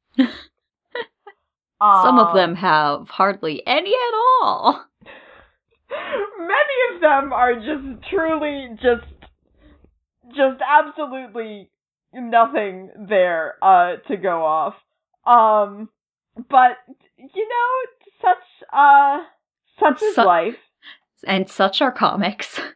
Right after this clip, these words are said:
Speaker 2: Such, such are comics, truly. The thing about using, like, mythological characters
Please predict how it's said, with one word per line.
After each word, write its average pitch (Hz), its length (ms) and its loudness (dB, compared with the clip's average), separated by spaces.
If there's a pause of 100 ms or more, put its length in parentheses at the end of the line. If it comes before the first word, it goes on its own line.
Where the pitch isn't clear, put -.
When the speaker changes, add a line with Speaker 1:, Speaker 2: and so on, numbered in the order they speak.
(280)
Speaker 2:
Such, - 480 0 (420)
such 381 220 2
are 330 220 2
comics, 220 420 0 (160)
truly. 226 380 -4
The - 160 0
thing 554 220 -2 (340)
about 220 80 -20
using, 240 640 -8
like, 214 300 2 (120)
mythological 208 920 0
characters 214 720 -4